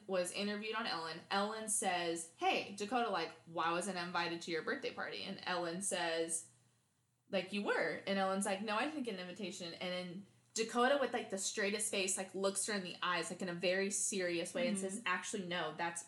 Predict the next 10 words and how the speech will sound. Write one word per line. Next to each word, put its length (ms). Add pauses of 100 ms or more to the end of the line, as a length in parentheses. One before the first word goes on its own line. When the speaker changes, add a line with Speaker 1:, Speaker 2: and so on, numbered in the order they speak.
Speaker 1:
not 280
the 60
truth, 320
Ellen. 380 (480)
I 80
did 380
send 200
you 80
an 80
invitation." 720